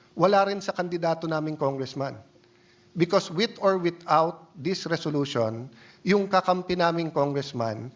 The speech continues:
ay tatakbo sa District one at District two. Yung kapartido. Wala rin itong epekto sa katunggali naming congressman. Because with or without this resolution, tatakbo sila. Sino maapektuhan dito?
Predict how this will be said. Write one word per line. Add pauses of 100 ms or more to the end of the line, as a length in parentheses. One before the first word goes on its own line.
(280)
ay
tatakbo
sa
District
one
at
District
two. (480)
Yung
kapartido. (240)
Wala
rin
itong
epekto (160)
sa
katunggali
naming
congressman. (560)
Because
with
or
without
this
resolution,
tatakbo
sila. (520)
Sino
maapektuhan
dito?